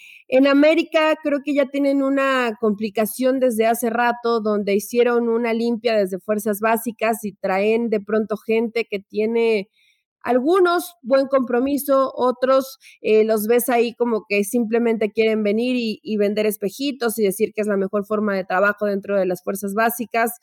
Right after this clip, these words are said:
A mí me parece que, que lo de Adame no estuvo bien, entiendo que no tenga buena relación con Baños y que no,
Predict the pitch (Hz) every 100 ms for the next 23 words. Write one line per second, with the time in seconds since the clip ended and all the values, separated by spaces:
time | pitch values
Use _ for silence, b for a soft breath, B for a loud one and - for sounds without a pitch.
0 | B B B B B - 269 320 320 277
1 | 294 294 302 302 262 247 240 - 247 254
2 | 254 254 269 277 285 277 _ 269 277 285
3 | 277 262 247 247 311 349 302 262 269 262
4 | 240 240 226 254 247 233 240 226 196 190
5 | 226 214 214 226 285 302 294 214 - 220
6 | 220 226 226 220 214